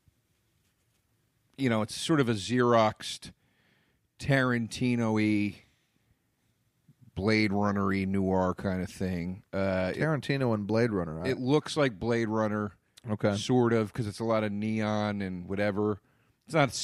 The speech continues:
Speaker 1: it's not futuristic necessarily. It's just a
Speaker 2: Okay.
Speaker 1: lot of neon and stuff. And, um, and then it, it,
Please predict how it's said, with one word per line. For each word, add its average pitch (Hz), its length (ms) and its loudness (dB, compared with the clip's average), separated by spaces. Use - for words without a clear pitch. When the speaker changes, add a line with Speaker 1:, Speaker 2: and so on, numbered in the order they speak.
Speaker 1:
it's 135 160 -8
not 135 120 0
futuristic 101 800 -2
necessarily. 82 640 -6
It's - 80 -10
just - 260 -6
a 113 40 4
Speaker 2:
Okay. 104 100 4
Speaker 1:
lot 95 100 0
of 95 80 -2
neon 101 480 0
and 95 120 -4
stuff. 98 240 -2
And, 110 340 2
um, 104 440 4
and 113 180 -2
then 117 80 2
it, 107 120 -2
it, 104 180 -4